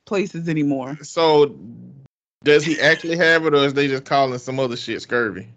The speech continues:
Speaker 1: So I look, I wanted to, before we even get into the letter,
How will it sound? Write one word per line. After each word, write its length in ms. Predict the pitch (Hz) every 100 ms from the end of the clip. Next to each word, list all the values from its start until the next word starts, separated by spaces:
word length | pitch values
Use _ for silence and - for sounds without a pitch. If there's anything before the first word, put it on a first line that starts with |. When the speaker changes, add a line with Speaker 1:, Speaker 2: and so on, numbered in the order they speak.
| _
Speaker 1:
So 80 | 294
I 200 | 240 311
look, 180 | 381 427
I 140 | 240 277
wanted 360 | 359 359 294
to, 160 | 269 226
before 400 | 233 277 349 339
we 100 | 320
even 220 | 269 240
get 160 | 269 262
into 180 | 269 208
the 100 | 196
letter, 440 | 202 156 120